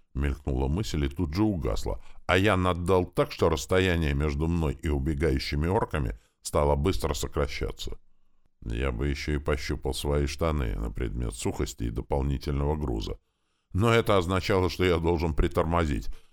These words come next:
А делать это мне просто ужасно не хотелось. Кстати, насчёт ужаса.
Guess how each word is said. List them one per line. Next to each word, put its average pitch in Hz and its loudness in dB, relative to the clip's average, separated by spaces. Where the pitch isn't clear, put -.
А 67 0
делать 55 -4
это - -2
мне 95 -2
просто - -2
ужасно 58 -4
не 50 -6
хотелось. - -8
Кстати, - -6
насчёт 57 -6
ужаса. 50 -6